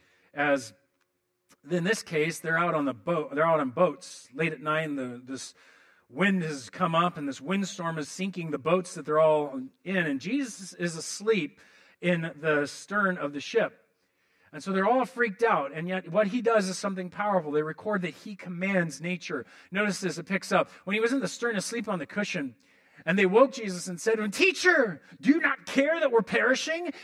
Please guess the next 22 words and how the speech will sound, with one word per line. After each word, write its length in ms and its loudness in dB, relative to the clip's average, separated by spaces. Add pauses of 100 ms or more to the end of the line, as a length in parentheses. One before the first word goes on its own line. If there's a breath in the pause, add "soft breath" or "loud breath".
(100)
And 100 2
he 80 4
awoke 400 4
and 140 0
rebuked 680 2
the 100 4
wind 440 2
and 160 0
said 240 2
to 60 -6
the 120 -4
sea, 460 -2 (320 soft breath)
"Peace, 300 0
be 160 -2
still." 280 2
Now 140 4
that 160 2
sounds 260 4
like 120 -4
a 40 -10
crazy 300 -2
person. 420 -2